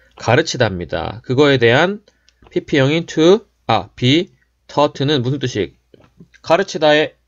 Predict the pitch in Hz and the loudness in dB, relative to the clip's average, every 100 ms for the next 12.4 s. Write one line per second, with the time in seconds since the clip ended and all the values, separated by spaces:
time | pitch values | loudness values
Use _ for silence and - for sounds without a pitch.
0 | _ - 196 143 92 135 143 - _ _ | _ -4 0 0 -2 -4 -4 -6 _ _
1 | _ - 131 165 139 143 127 110 - 107 | _ -2 2 2 2 0 -2 -6 -8 -10
2 | 104 110 202 247 _ - 104 131 131 101 | -6 -4 -4 -6 _ -8 -2 0 0 -2
3 | 92 90 104 98 120 101 127 135 185 170 | -6 -4 -4 -2 -2 2 0 0 0 2
4 | 175 113 - - - - 139 226 - 196 | 2 0 -6 -16 -16 0 4 4 0 -4
5 | 131 123 160 - 113 92 107 117 120 165 | -2 -2 -2 -2 -2 0 -2 0 0 0
6 | 170 147 131 101 98 92 101 - - 147 | -2 0 0 -2 -2 -2 -2 -2 -2 -2
7 | - 120 113 107 104 107 160 196 165 110 | -2 0 0 -2 -6 -4 2 2 2 2
8 | 117 123 123 123 95 - 87 95 95 131 | 0 0 -2 0 -2 -2 -2 -2 0 -2
9 | 123 123 120 117 110 95 87 90 85 _ | 2 2 0 -4 -4 -4 -4 -4 -6 _
10 | - - - 143 160 117 110 - _ _ | -20 -20 -2 -2 0 0 -2 -2 _ _
11 | 196 208 214 139 131 151 127 135 127 110 | -2 0 0 0 -4 -4 -4 -2 -2 -2
12 | 120 180 151 85 | 0 2 2 -4